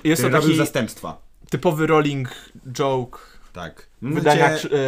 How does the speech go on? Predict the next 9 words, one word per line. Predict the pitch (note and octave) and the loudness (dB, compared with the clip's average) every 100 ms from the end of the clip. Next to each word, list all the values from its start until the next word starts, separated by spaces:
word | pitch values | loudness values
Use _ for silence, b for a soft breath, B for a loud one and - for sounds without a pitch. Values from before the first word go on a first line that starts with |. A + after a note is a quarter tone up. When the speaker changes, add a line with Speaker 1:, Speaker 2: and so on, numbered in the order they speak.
| C3 | 0
Speaker 1:
e, | C3 | -2
Zapytaj | C3 D3 C3+ | -2 -2 -2
Beczkę | C3+ C3 C#3 | -2 -2 -4
dwa | C3 | -4
tysiące | C3 C3+ B2+ B2+ | -4 -4 -6 -6
dziewiętnaście. | B2+ C3 C3+ B2 - A#2+ - _ _ _ | -8 -8 -8 -10 -12 -18 -20 _ _ _
Speaker 2:
Dwa | E2 F#2+ | -16 -14
tysiące | G#2 G#2+ F2+ | -12 -12 -14
dziewiętnaście, | F#2 F#2 G2+ G#2 - G2 | -14 -14 -12 -12 -12 -14